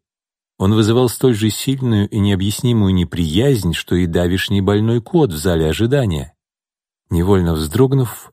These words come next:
Андрей пошел дальше, не оглядываясь более на искалеченный локомотив. Чем дальше он шел, тем более заброшенной становилась местность.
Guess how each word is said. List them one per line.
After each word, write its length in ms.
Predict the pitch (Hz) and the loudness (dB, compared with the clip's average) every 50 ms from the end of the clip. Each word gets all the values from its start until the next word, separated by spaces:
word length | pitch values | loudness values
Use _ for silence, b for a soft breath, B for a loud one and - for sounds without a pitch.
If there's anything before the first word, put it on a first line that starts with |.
| _ | _
Андрей 360 | - 98 87 80 90 95 95 | -4 -2 -2 0 0 0 0
пошел 340 | - - 95 - - 110 110 | 0 -2 -4 -2 -2 -2 -2
дальше, 580 | 117 120 135 113 90 - - - - 85 76 - - _ | 0 0 0 0 0 0 -4 -4 -4 -6 -6 -6 -10 _
не 160 | 101 87 85 | -2 0 0
оглядываясь 580 | 92 95 90 92 95 95 85 82 80 87 85 80 | 0 0 0 0 0 0 0 0 0 0 0 0
более 320 | 78 78 92 85 85 85 | 0 0 0 0 2 0
на 140 | 85 85 87 | 0 0 -2
искалеченный 560 | 85 - - - 90 90 87 - - 87 82 | -2 -4 -4 -2 -2 0 -2 -2 -4 -4 -2
локомотив. 760 | 80 80 82 - 90 87 95 98 - - 87 78 - - - _ _ _ _ _ B B B B B B | -2 -2 -2 -2 -2 -2 -2 -2 -2 -4 -4 -6 -6 -12 -20 _ _ _ _ _ B B B B B B
Чем 240 | B - - 107 117 | B 0 0 2 4
дальше 320 | 123 147 160 143 - - 147 | 4 4 2 2 0 0 0
он 80 | 147 | 0
шел, 300 | 135 - - 165 165 143 | 0 0 2 2 0 0
тем 360 | - - 139 135 131 120 107 | 0 0 0 0 2 0 2
более 320 | 98 123 151 156 147 139 120 | 2 2 4 4 4 4 2
заброшенной 800 | 98 85 101 117 107 98 101 104 127 147 139 - - 131 127 123 | 2 2 0 0 2 2 0 2 2 0 -2 -2 -2 0 0 0
становилась 640 | - - - 107 110 110 113 120 131 127 - - | -2 -2 -2 0 0 0 2 0 0 0 0 0
местность. 680 | 143 156 160 120 98 - - 80 69 - - - - - | 2 2 2 0 0 -2 -4 -6 -6 -8 -12 -16 -20 -20